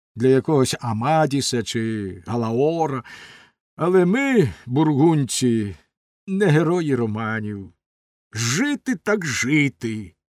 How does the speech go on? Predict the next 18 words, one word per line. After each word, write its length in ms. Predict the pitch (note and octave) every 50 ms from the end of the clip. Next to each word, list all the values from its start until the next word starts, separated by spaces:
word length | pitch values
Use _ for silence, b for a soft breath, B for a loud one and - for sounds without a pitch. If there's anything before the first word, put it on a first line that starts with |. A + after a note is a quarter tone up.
| _ _ _ _ _ _ _ _ _ _ _ _ _ _ _ _ _ _
Коли 480 | - - D3+ C#3+ D3+ D#3 D#3 D3+ D3 C#3
нас 340 | C3+ C#3 D#3 C#3+ - - -
родили, 680 | C3+ D3 D3+ C3 D#3+ E3+ F3 F#3 F3+ F3 F#3+ G#3 G#3 _ _ _ -
нас 300 | C3+ C#3 C3 A#2+ - D#3+
не 80 | D3+
питали, 600 | - - D#3+ - - G3+ A#3+ B3+ B3+ A#3 F#3 - _ _ _ _ _ _ _ _ _ _ _
чи 160 | - - D3 C#3
приємно 680 | - - C#3+ D3+ D3+ D#3+ E3 E3 D#3 C3+ A#2+ B2 A#2+
нам 200 | A2+ G#2+ G#2+ G#2
це. 360 | - - - G#2 F#2 F2 E2+ _ _ _ _ _ _ _ _ _ _ _ _ _ _ _ _ _ _ _ _ _ _ _ _ -
Ніхто 520 | - D#3 D#3+ - - - A3+ C4 C#4 A#3 - - -
не 120 | D3+ E3
поцікавився 800 | - F3 D3+ - E3 C3 - F3 F3+ E3+ E3+ D#3+ D3 - - C#3
тим, 400 | - - E3+ F3 D#3+ D3 B2 G2 b b
чи 180 | - - D#3+
хочемо 600 | C3+ - - G3+ G#3+ F#3+ - - C#3+ B2+ A#2+ B2
ми 140 | A#2+ B2 C3+
жити. 500 | B2 A2+ F3+ A3+ A3 G3 - - E2+ -